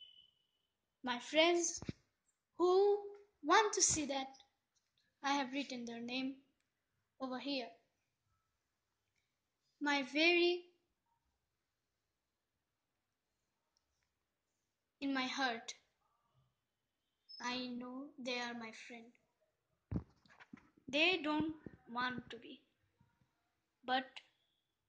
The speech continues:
my friend, I'm saying, but I didn't say that. They will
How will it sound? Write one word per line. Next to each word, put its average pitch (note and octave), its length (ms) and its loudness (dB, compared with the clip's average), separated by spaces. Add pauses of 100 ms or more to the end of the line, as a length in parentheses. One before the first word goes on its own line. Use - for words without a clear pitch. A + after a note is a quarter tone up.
(140)
my C4 300 2 (120)
friend, A#3 260 -4 (680)
I'm A#3 160 -4
saying, A#3+ 440 -12 (540)
but A#3 140 -6 (140)
I C4 120 6
didn't D#4 320 -2
say A#3+ 420 -4 (1500)
that. A#3 260 -4 (2000)
They D#4+ 340 6
will D#4 480 4